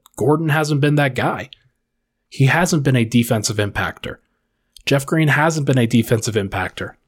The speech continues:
Monte Morris, Will Barton, certainly not. So, when I think of on the bench who's impacting things defensively, I think Jeff, or JaMychal Green's really impacting things. I think Austin Rivers is really impacting things. And I think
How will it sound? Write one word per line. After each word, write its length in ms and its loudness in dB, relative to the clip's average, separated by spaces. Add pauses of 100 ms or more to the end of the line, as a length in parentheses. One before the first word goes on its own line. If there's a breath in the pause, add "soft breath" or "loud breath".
(260)
Monte 300 0
Morris, 380 4
Will 100 4
Barton, 260 2
certainly 380 0
not. 320 -10 (1300)
So, 420 0 (800)
when 100 0
I 40 -2
think 200 2
of 400 0 (1200)
on 180 2
the 80 4
bench 460 0
who's 380 4
impacting 600 0
things 220 0
defensively, 640 -2
I 80 -2
think 240 -4
Jeff, 260 -2 (100)
or 160 2
JaMychal 460 0
Green's 320 -2
really 220 2
impacting 500 -4
things. 280 0
I 60 2
think 200 -2
Austin 320 0
Rivers 300 2
is 140 -6
really 220 -6
impacting 480 -8
things. 360 -2
And 80 0
I 40 2
think 320 -4